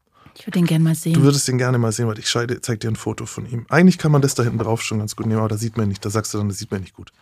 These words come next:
Speaker 1: Ja, der sieht ja auch ein bisschen aus wie Fat Joe, wenn ich das von
Speaker 2: Fat
Speaker 1: Weitem
Speaker 2: Joe,
Speaker 1: sehe.
Speaker 2: der sieht nicht wirklich aus wie F-, Fat
Speaker 1: Na,
Speaker 2: Joe?
Speaker 1: nur von Weitem, du hast ja deine Finger da noch drüber. Ah, naja, okay,
Speaker 2: Also
Speaker 1: nee.
Speaker 2: beschreib ihn mal.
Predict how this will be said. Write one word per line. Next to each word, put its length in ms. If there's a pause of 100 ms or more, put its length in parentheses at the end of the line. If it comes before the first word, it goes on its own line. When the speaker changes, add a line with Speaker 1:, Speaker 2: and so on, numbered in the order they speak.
(200)
Speaker 1:
Ja, 80
der 100
sieht 160
ja 80
auch 60
ein 60
bisschen 200
aus 80
wie 60
Fat 240
Joe, 320 (260)
wenn 160
ich 80
das 160
von 120
Speaker 2:
Fat 100
Speaker 1:
Weitem 260
Speaker 2:
Joe, 300
Speaker 1:
sehe. 80
Speaker 2:
der 140
sieht 260
nicht 160
wirklich 320
aus 140
wie 40
F-, 160 (140)
Fat 380 (300)
Speaker 1:
Na, 100
Speaker 2:
Joe? 100
Speaker 1:
nur 100
von 220
Weitem, 340
du 60
hast 120
ja 60
deine 140
Finger 260
da 100
noch 120
drüber. 340 (400)
Ah, 220
naja, 220
okay, 100
Speaker 2:
Also 200
Speaker 1:
nee. 60
Speaker 2:
beschreib 320
ihn 60
mal. 160